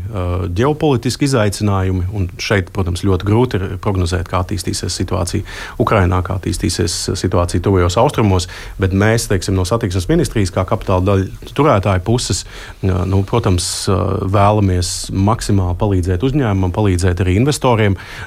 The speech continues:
signalizēt arī kredītreitinga aģentūrām, signalizēt, ka valsts ir, ir korekts, tālredzīgs akcionārs. Mēs apzināmies, cik nozīmīgs uzņēmums ir Air Baltica, un darīsim visu, lai, nu, teiksim, šo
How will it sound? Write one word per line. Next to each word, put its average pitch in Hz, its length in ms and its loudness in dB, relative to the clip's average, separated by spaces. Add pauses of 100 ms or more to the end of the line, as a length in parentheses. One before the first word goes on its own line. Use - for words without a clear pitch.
signalizēt 92 640 2
arī 95 240 -2
kredītreitinga 117 800 0
aģentūrām, 92 480 0
signalizēt, 101 500 0
ka 98 80 -2
valsts 104 440 0
ir, 92 300 -2
ir 92 200 -6
korekts, 107 520 -2
tālredzīgs 90 720 0
akcionārs. 147 600 0 (460)
Mēs 98 180 2
apzināmies, 95 480 2
cik - 160 -8
nozīmīgs 95 720 0
uzņēmums 90 540 -2
ir 95 100 -2
Air 92 140 0
Baltica, 123 420 0 (280)
un 101 80 2
darīsim 98 380 2
visu, 120 320 0
lai, 98 300 2
nu, 104 160 -2
teiksim, 95 360 -4 (680)
šo 92 260 -4